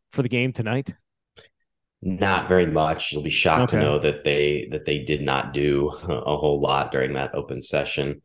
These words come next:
Speaker 2: Um, I think it's safe to say that Chase Wolf is the likely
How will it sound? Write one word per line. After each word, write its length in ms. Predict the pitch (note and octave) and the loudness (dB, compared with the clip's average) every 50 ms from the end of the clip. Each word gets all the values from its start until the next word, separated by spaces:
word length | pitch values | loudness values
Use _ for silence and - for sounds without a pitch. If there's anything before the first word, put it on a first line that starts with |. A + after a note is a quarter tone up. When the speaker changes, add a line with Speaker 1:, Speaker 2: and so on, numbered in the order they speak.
| _ - _ _ _ _ _ - | _ -20 _ _ _ _ _ 0
Speaker 2:
Um, 440 | D#2+ D#2+ D#2 D2 C#2+ C#2+ - - _ - | 2 2 2 2 0 -2 -4 -6 _ 2
I 400 | F2+ G2+ G#2 A2 A#2+ C3 C3 C3 C3 | 4 6 6 6 6 6 4 2 0
think 180 | - A#2+ A#2 - | 0 -2 0 0
it's 240 | G2+ - - - - | -2 -4 -4 -6 -4
safe 440 | - E2+ E2 G#2 A2 - - - _ | 0 2 2 2 0 -2 -6 -16 _
to 260 | - - G#2+ G#2+ A2 | -8 -4 -2 -2 -2
say 640 | G#2+ - - - F#2+ G2+ G#2+ G#2+ G#2+ A2+ A2 G2 - | -2 -2 0 2 2 4 4 2 2 0 -4 -6 -4
that 180 | - E2+ D2+ - - - _ _ _ _ _ _ _ | -4 -4 -6 -6 -8 -18 _ _ _ _ _ _ _
Chase 440 | - - - - D#2 F2+ F2+ - - | -12 -4 0 2 2 2 0 -2 -2
Wolf 420 | D#2 D#2+ F2 F#2 F2+ - - - _ _ _ _ - | 2 4 4 4 2 0 -10 -18 _ _ _ _ -8
is 160 | D2+ D2 - | -8 -8 -6
the 100 | - - | -6 -6
likely 680 | C2 B1+ B1+ C2 D#2+ - - A2 A#2 A2+ A2 A2+ - | -4 -2 0 0 0 2 4 2 2 2 2 -4 -10